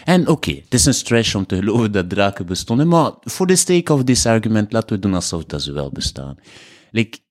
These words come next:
dat zou een oplossing kunnen zijn, hè? Bloemen, dat die in slaap valt. Misschien, misschien ben je op iets gevallen.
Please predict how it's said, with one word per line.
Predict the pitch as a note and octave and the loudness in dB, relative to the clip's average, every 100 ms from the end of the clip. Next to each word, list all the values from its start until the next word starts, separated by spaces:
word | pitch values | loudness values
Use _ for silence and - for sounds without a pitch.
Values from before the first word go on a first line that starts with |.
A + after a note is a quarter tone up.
| _ _ _ _ _ _ _ _ _ | _ _ _ _ _ _ _ _ _
dat | C#3 G3 | 0 4
zou | B3+ | 4
een | G3 | 4
oplossing | G#3 G#3 - G#2 | 2 0 0 0
kunnen | F#2 F2 | 0 0
zijn, | E2 D#2+ E2+ C3 | 0 0 -2 -4
hè? | G#3+ A2+ | -4 -2
Bloemen, | G#2+ E3+ G#3+ A#3 C3+ | 2 2 2 0 -2
dat | A#2 | 0
die | B2+ | 2
in | B2 | 2
slaap | G#2 B2+ D#3+ G3 | 2 0 2 0
valt. | E3 G#3+ G3 - | -2 -6 -6 -2
Misschien, | B2 B2 - G3 G#3 - | 0 0 -2 -4 -6 -6
misschien | A#2 C#3+ F3+ F3 C#3 | -6 -6 -4 -4 0
ben | B2+ | 0
je | G#2 | 0
op | |
iets | G2+ - | -2 -4
gevallen. | F2+ A2 G3 - | -4 -6 -8 -10